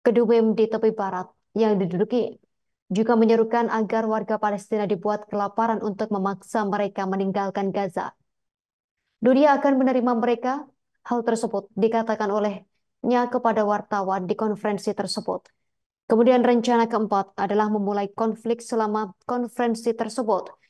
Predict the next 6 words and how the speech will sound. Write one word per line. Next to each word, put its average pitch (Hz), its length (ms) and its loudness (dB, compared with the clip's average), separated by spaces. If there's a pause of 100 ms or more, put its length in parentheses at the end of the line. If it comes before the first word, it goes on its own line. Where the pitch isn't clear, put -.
(180)
Ben-Gvir 247 480 4
menyerukan 254 480 2
pendekatan 226 640 -2
ganda 202 480 -2 (160)
terkait 220 560 0 (240)
Gaza 226 480 0